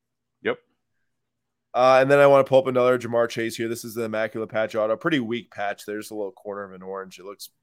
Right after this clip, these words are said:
Speaker 2: yeah, like Nate says, pretty small patch window. I'm not crazy about the single patch autos from this year's Immaculate. They don't look as good as, like, these Eminence and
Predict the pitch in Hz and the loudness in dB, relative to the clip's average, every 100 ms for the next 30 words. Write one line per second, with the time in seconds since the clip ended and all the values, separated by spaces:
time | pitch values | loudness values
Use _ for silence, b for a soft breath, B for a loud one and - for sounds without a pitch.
0 | _ 87 85 90 92 101 98 - 92 - | _ -12 -10 -10 -10 -10 -10 -8 -8 -8
1 | 101 92 95 87 98 90 - 98 113 170 | -12 -8 -8 -6 -4 -6 -6 -6 -2 0
2 | 165 _ _ _ _ - 107 110 127 120 | -2 _ _ _ _ -10 -6 -4 -2 4
3 | 123 123 117 - 120 117 123 117 117 117 | 4 2 -4 -4 -6 -2 2 2 4 2
4 | 117 113 117 117 117 113 113 113 107 117 | 2 -2 -8 -6 -8 -6 -2 -2 0 0
5 | 110 - _ _ _ _ - 120 123 107 | 0 -2 _ _ _ _ -4 2 2 2
6 | 110 98 104 101 98 101 95 98 92 98 | -2 -6 -6 -6 -6 -10 -12 -10 -10 -10
7 | 98 95 92 87 | -10 -12 -14 -20